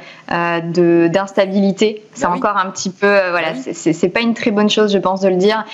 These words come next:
Speaker 1: mais c'est plutôt de essayer de comprendre comment est-ce que je fonctionne. Donc, euh, ok, je sais que con-, concrètement, je vais pas faire le même métier toute ma vie parce que c'est pas adapté à ma, à ma façon de voir les choses. Donc, c'est essayer de trouver un peu qu'est-ce qui me motive concrètement, à quoi j'ai envie de contribuer dans le cadre de mon travail,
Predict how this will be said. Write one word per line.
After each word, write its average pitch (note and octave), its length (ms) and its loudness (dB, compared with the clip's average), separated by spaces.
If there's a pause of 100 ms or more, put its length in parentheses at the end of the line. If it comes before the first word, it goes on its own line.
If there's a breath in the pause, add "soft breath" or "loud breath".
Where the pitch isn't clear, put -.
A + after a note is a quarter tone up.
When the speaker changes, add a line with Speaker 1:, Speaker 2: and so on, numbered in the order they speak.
(180 loud breath)
Speaker 1:
mais G3 80 2
c'est G#3+ 120 0
plutôt A3+ 300 2
de A#3 160 0
essayer G#3+ 240 2
de G#3 60 -8
comprendre A3+ 440 0
comment A3 180 0
est-ce C#4+ 140 -4
que - 120 2
je - 80 -2
fonctionne. A3 420 0
Donc, G#3 180 0
euh, F3+ 200 2
ok, A3 280 0
je G3 120 0
sais C4 180 2
que C4 100 -8
con-, A3+ 120 4
concrètement, A3+ 600 2
je G3 160 0
vais F#3 80 2
pas G#3+ 160 -2
faire - 160 -2
le G#3 80 -2
même G3+ 160 0
métier G3+ 220 0
toute - 160 -6
ma F#3 140 2
vie G3+ 100 -8
parce - 220 -4
que E3+ 80 -8
c'est D#3 140 -2
pas D#3+ 100 0
adapté - 360 -2
à F3 60 -2
ma, D#3+ 160 -4 (340 loud breath)
à F#3 60 2
ma F#3+ 120 2
façon G3+ 280 -2
de G3+ 60 0
voir F#3 120 0
les F3+ 100 -4
choses. B3+ 280 2
Donc, G3 160 0
c'est - 120 0
essayer C#4 180 0
de D4 80 -8
trouver A3+ 220 0
un A3+ 100 -2
peu G#3 120 -4
qu'est-ce C4 220 0
qui C4+ 100 2
me C4+ 60 6
motive A3 320 0
concrètement, G3+ 400 0
à F#3+ 60 0
quoi C4 160 -2
j'ai B3 100 -2
envie A3 140 0
de G3+ 40 -4
contribuer G#3+ 540 2
dans A3+ 120 2
le F3+ 60 -4
cadre G3+ 200 0
de G3 60 2
mon F#3 160 0
travail, F#3+ 400 -2